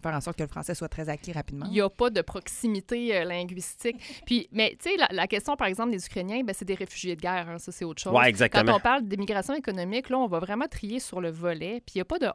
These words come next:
Speaker 2: honte à choisir des gens selon, euh, le marché du travail ou, euh, pour protéger la langue française. Les réfugiés, ben,
Speaker 3: Mhm.
Speaker 2: c'est sûr que là, c'est selon ce qui se passe dans le monde, puis il faut faire notre part aussi du point de vue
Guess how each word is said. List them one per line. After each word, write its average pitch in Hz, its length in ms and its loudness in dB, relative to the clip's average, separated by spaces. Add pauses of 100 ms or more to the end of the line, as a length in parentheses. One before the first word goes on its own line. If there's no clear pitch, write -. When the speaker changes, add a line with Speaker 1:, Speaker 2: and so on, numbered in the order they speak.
Speaker 2:
honte 220 400 -2
à 170 100 -6
choisir 190 500 -6
des 175 220 -8
gens 180 300 -6
selon, 190 520 -6 (420)
euh, 170 200 0
le 175 140 0
marché 175 320 -4
du 196 100 -10
travail 190 520 -2 (100)
ou, 214 260 -2
euh, 175 100 6
pour 175 200 -6
protéger 175 420 -6
la 185 140 -4
langue 165 180 -8
française. 170 560 -8 (180)
Les 185 100 -2
réfugiés, 190 600 -6 (300)
ben, 156 80 0
Speaker 3:
Mhm. 135 60 -2
Speaker 2:
c'est 170 120 -6
sûr 208 240 -4
que - 80 -8
là, 175 220 -4
c'est - 160 -10
selon 180 260 -6
ce - 80 -14
qui - 60 -16
se - 40 -20
passe 185 200 -4
dans 175 100 -4
le 151 80 -8
monde, 180 260 -6
puis 160 240 -18
il 165 60 -14
faut - 160 -8
faire 175 160 -2
notre 170 220 -8
part 180 220 -2
aussi 175 300 -8
du 170 200 -12
point 202 200 -4
de 185 60 -6
vue 247 160 -2